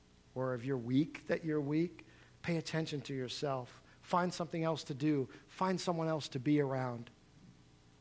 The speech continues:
Is there a particular time of your week that you need to just find something else to do because you know that temptation will set in at that moment? Is there a different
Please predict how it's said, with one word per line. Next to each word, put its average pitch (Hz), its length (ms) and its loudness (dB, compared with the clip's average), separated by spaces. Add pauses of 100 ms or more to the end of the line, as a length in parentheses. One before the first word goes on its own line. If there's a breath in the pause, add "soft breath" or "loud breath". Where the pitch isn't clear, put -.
(440)
Is 135 120 -2
there 160 100 6
a 151 40 6
particular 165 520 0
time 160 300 0
of 151 100 -2
your 156 120 2
week 160 520 2 (340 loud breath)
that 151 100 2
you 147 160 2
need 160 180 4
to 156 80 -4
just 147 180 -2
find 160 320 -2
something 151 380 -4
else 135 380 -4
to 143 140 -6
do 135 300 2
because 123 340 -4
you 151 100 -4
know 143 460 -2 (260 loud breath)
that 135 120 0
temptation 139 640 -4
will 123 100 -6
set 139 320 -4
in 139 180 -2
at 120 120 -8
that 135 220 -4
moment? 131 420 -4 (260 loud breath)
Is 131 120 2
there 170 120 6
a 151 60 4
different 160 360 0